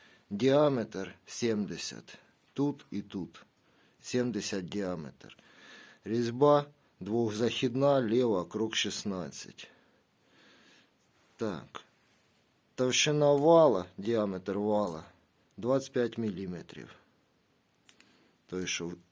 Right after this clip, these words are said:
внутрі. Морква кріпиться ось так на три гужона.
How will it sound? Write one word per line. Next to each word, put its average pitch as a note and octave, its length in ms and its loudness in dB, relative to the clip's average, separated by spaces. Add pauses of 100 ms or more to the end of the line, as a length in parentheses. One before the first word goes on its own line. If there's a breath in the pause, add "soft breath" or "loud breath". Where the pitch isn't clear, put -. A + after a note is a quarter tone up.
внутрі. F#2 500 -8 (340 soft breath)
Морква C3 420 0
кріпиться A2 600 -2
ось G2+ 220 -4
так F#2+ 380 -8 (480 soft breath)
на A2 180 -4
три B2 340 0 (260 loud breath)
гужона. F#2+ 720 -8